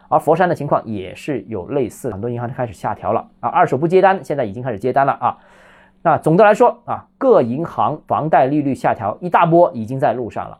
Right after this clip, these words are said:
那房地产市场，我相信最黑暗的时间已经过去了，政策已经见底，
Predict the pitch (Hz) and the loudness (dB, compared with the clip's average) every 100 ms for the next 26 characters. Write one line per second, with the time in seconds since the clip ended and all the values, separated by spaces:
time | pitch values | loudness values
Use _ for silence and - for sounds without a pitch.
0 | _ _ 147 120 - _ _ - 113 147 | _ _ -4 -4 -6 _ _ -2 0 0
1 | 160 117 90 139 101 87 113 107 135 139 | -2 -4 -8 -8 -8 -8 -4 -2 0 -2
2 | 139 110 151 123 135 131 113 95 104 113 | -4 -4 -4 -2 -2 -2 -2 -6 -8 -8
3 | - 110 107 117 117 - 104 - _ _ | -8 -10 -8 -6 -6 -6 -8 -10 _ _
4 | _ - 147 113 143 107 101 120 117 90 | _ -2 -2 -2 -6 -4 -6 -4 -4 -6
5 | 76 | -14